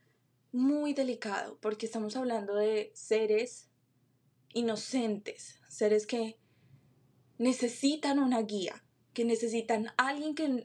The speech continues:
que les diga que no están locos, que no está mal, que no está mal sentirse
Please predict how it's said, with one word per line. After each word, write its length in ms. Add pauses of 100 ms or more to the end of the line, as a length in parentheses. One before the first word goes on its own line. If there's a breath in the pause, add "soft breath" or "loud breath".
que 120
les 140
diga 260
que 140
no 200
están 400
locos, 300
que 120
no 120
está 260
mal, 360 (380 loud breath)
que 100
no 80
está 240
mal 280
sentirse 640